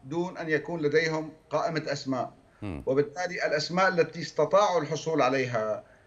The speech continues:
Speaker 1: للمعتقلين الذين تم قتلهم تحت التعذيب أو بظروف السجن،
Speaker 2: مم.
Speaker 1: آه، هو أربعتاش ألف. لكن، آه، لقاءاتنا مع المعتقلين، آه، آه، وسرديات الاعتقال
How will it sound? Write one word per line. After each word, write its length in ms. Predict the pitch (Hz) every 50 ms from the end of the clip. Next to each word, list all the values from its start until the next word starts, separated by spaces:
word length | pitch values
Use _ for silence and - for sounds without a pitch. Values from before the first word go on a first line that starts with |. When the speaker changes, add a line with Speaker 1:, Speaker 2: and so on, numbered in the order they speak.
| _ _
Speaker 1:
للمعتقلين 1200 | 131 147 151 151 151 143 135 - - - 143 139 139 135 139 147 143 147 147 - 160 165 175 180 175
الذين 440 | 165 156 143 151 165 175 170 156 -
تم 220 | 170 175 175 165
قتلهم 460 | 160 - 185 - - 190 175 156 143
تحت 260 | 139 - - - -
التعذيب 600 | 131 - - 131 117 117 110 117 120 117 113 -
أو 180 | - 151 156 156
بظروف 440 | 139 139 123 127 143 175 214 214 -
السجن، 580 | - - - 160 127 135 147 135 135 135 135 - - - - - -
Speaker 2:
مم. 200 | 95 85 76 131
Speaker 1:
آه، 320 | 131 135 135 131 131 131 - - - -
هو 220 | 151 160 175 175 165
أربعتاش 560 | 160 156 147 147 147 156 147 151 151 - 131
ألف. 200 | 120 120 - - - - _ _ _ -
لكن، 460 | 135 151 151 147 - 160 147 151 151 - -
آه، 300 | 147 147 143 139 135 131
لقاءاتنا 920 | 143 147 143 - 147 151 - 190 196 196 196 - 170 160 156 147 147 147
مع 240 | 143 151 147 147 147
المعتقلين، 960 | 147 147 143 147 147 147 156 147 - 160 160 165 170 160 147 123 107 - - - -
آه، 380 | - 117 117 117 120 120 117 - -
آه، 380 | 123 120 120 120 117 117 117
وسرديات 1500 | 120 123 127 127 127 123 120 - - 127 127 123 123 120 117 - 147 131 120 117 135 139 143 160 175 180 180 160 - 165
الاعتقال 760 | 151 135 143 143 - 151 143 - 147 170 165 156 135 110